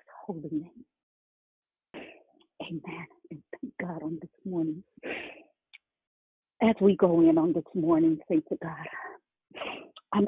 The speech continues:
asking each and every one of you to go into your linen closet on this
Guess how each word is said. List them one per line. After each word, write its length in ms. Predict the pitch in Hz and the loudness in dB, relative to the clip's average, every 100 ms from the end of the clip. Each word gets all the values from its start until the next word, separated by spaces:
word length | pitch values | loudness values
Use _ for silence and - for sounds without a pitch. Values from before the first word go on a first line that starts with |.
| - | 4
asking 460 | 302 311 - 208 220 | 4 4 0 2 4
each 200 | 208 208 - | 4 4 4
and 160 | - 170 | 4 6
every 240 | 190 220 | 4 0
one 240 | 180 196 | 0 -2
of 80 | - - - | -4 -8 -4
you 240 | 139 170 - - - _ _ _ _ _ _ _ _ _ _ _ - - - | -4 -4 -10 -10 -12 _ _ _ _ _ _ _ _ _ _ _ -10 -8 4
to 80 | 175 | 8
go 240 | 208 160 | 10 10
into 300 | 165 151 196 | 6 4 2
your 180 | 151 147 | 2 2
linen 340 | 156 160 175 - | 2 2 -2 -4
closet 420 | 185 165 - - | -6 -6 -6 -4
on 120 | 202 | -4
this 100 | 196 | -4